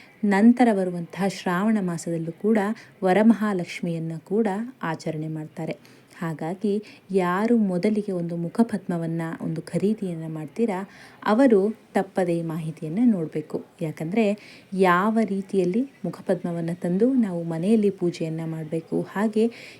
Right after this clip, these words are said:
ಯಾವ ಮುಖಪದ್ಮವನ್ನ ತಂದು ನಾವು ಮನೆಯಲ್ಲಿ ಇಡಬಾರ್ದು, ಮುಖಪದ್ಮವನ್ನ ಖರೀದಿಯನ್ನ ಮಾಡ್ಬೇಕಿದ್ರೆ ಏನು ನಿಯಮವನ್ನ ಪಾಲನೆ ಮಾಡ್ಬೇಕು,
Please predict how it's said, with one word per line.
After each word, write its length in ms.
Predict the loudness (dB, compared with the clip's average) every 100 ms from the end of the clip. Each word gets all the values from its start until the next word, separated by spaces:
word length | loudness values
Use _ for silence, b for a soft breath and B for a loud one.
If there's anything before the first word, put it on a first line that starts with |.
| -2
ಯಾವ 420 | 2 4 4 4
ಮುಖಪದ್ಮವನ್ನ 800 | 2 0 -4 -4 -4 -4 -6 -4 -6
ತಂದು 420 | -4 0 2 2
ನಾವು 300 | 2 0 -2
ಮನೆಯಲ್ಲಿ 520 | -2 -2 -2 -4 -4
ಇಡಬಾರ್ದು, 600 | -4 -2 -2 -2 -6 -8 B B B
ಮುಖಪದ್ಮವನ್ನ 760 | 0 4 6 6 4 -2 -2 -4
ಖರೀದಿಯನ್ನ 640 | -6 -2 0 0 0 0 -2
ಮಾಡ್ಬೇಕಿದ್ರೆ 880 | -4 -4 -4 -2 -2 -2 -4 -2 -2 B B B
ಏನು 320 | 2 8 10 10
ನಿಯಮವನ್ನ 520 | 6 2 -2 -6 -8
ಪಾಲನೆ 400 | -8 -6 -4 -2
ಮಾಡ್ಬೇಕು, 580 | -4 -4 -6 -6 -6 -8